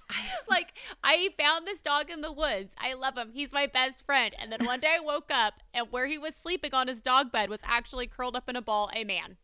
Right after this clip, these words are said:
Speaker 2: <laughs> with a really nice beard.
Speaker 1: Oh my gosh. Yeah,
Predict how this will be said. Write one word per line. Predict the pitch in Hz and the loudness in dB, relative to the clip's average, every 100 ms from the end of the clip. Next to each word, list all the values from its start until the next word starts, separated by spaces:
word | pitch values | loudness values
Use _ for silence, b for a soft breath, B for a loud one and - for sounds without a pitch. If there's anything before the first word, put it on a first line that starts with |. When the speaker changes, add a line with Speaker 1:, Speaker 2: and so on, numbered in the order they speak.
| - | 0
Speaker 2:
<laughs> | 262 - - - - _ - - - 330 - | 0 0 -20 -20 -20 _ -20 -20 -16 -16 -12
with | 247 254 | -6 0
a | 240 | 0
really | 220 226 226 | 0 -4 0
nice | 214 214 | 0 -2
beard. | - 175 - _ - 294 339 339 B 294 _ - | -6 -8 -10 _ -12 -8 -8 -10 B -14 _ -4
Speaker 1:
Oh | 233 240 | 2 2
my | 233 | 2
gosh. | 208 165 196 - | 0 -4 -4 -4
Yeah, | 240 | -4